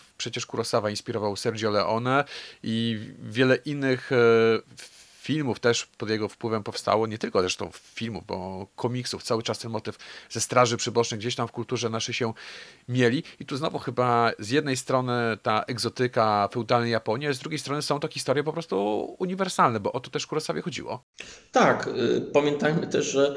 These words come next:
Speaker 2: sam, y, Kurosawa, y, inspirował się bardzo mocno, y, Zachodem. Przecież adaptację Szekspira chociażby tutaj mamy,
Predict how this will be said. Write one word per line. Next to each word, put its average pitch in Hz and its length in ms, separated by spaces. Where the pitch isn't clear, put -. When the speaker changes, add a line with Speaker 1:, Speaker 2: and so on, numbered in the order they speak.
Speaker 2:
sam, 131 420
y, 123 600
Kurosawa, 120 600
y, 113 640
inspirował 131 560
się 110 120
bardzo 113 340
mocno, 98 720
y, 98 60
Zachodem. 104 600
Przecież 98 260
adaptację 104 600
Szekspira 120 540
chociażby - 720
tutaj 110 260
mamy, 107 500